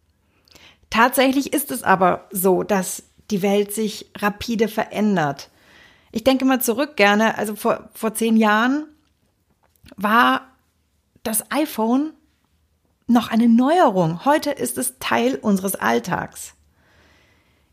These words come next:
Viele Berufe gibt es jetzt schon nicht mehr, die es früher gab. Und viele alltägliche Probleme, die, die lösen heute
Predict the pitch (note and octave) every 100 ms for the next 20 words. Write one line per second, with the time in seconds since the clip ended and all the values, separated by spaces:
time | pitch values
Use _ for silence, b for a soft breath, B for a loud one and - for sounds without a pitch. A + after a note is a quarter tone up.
0 | _ _ - C4 C#4 A3+ A#3 A#3+ D4+ D#4+
1 | - B3+ - A#3 A#3 A#3+ B3+ - A3+ G#3
2 | F#3 - F3+ E3+ D#3+ F3+ F3 F#3 - _
3 | - F#3+ - - A3+ A3 G3+ G#3 A3 A#3
4 | - G3+ F#3+ B B B B B - C#4
5 | D#4 D4 - - B3+ C4+ C4 - A3+ G#3+
6 | F#3+ F#3+ G#3 A#3 A3 A#3 A#3+ B B B
7 | - G#3 G#3+ - _ A3+ G#3 G#3 B3+ B3
8 | G#3+ A3 B3 A#3+ A#3+